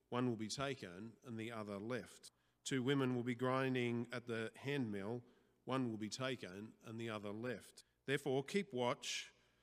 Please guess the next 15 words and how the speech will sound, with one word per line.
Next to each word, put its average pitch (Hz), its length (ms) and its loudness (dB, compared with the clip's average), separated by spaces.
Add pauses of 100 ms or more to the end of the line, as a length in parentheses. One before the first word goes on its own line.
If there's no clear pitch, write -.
(180)
because 139 260 0
you 143 60 0
do 139 140 2
not 156 200 2
know 131 480 4
the 120 140 -4
day 117 520 0 (200)
of 117 240 -6
our 117 180 -2
Lord 113 580 -2
will 113 160 -6
come. 95 560 -8 (320)
But 135 100 -4
understand 156 580 2
this, - 500 -2